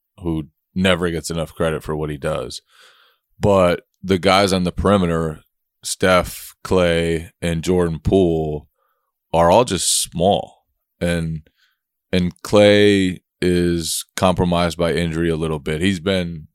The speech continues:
I mean, really, like, after two years off, he's been fantastic for being two years off. But he's also not quite at the level athletically that he was before the injuries. And even in the best,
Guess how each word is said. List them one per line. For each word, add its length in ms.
I 80
mean, 160
really, 420
like, 320
after 240
two 160
years 200
off, 180
he's 120
been 180
fantastic 600
for 240
being 300
two 160
years 200
off. 420
But 120
he's 120
also 240
not 220
quite 220
at 100
the 100
level 460
athletically 800
that 140
he 100
was 220
before 380
the 140
injuries. 580
And 640
even 260
in 100
the 60
best, 380